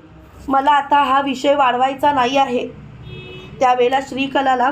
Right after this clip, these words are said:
खूपच राग आलेला असतो. त्यावेळेला इंदू बोलते, "अगं, हिम्मत असेल तर सांग ना, काय झालंय तुझ्या वडिलांच्या बाबतीत? मला सुद्धा ऐकायचं आहे." त्यावेळेला लगेच श्रीकला बोलते, "ऐकायचं आहे?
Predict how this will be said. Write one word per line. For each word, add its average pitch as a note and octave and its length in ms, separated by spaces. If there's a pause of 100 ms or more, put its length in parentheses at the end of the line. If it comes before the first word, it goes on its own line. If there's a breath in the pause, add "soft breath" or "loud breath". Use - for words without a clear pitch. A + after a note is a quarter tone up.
खूपच C4 560
राग B3+ 280
आलेला C4 280
असतो. A3+ 280 (1200)
त्यावेळेला A#3+ 360
इंदू B3 280
बोलते, B3+ 540 (220 loud breath)
"अगं, A#3+ 200
हिम्मत C#4+ 460
असेल D4 300
तर D#4 100
सांग D4+ 380
ना, E4 180 (560 loud breath)
काय C#4+ 260
झालंय C#4 300
तुझ्या D4 320
वडिलांच्या C4+ 520
बाबतीत? B3+ 420 (600 loud breath)
मला C#4 280
सुद्धा E4 340
ऐकायचं D4+ 520
आहे." B3+ 240
त्यावेळेला C4 480
लगेच A#3+ 520 (1040 loud breath)
श्रीकला C#4 440
बोलते, C4 320
"ऐकायचं C4+ 680
आहे? C#4 320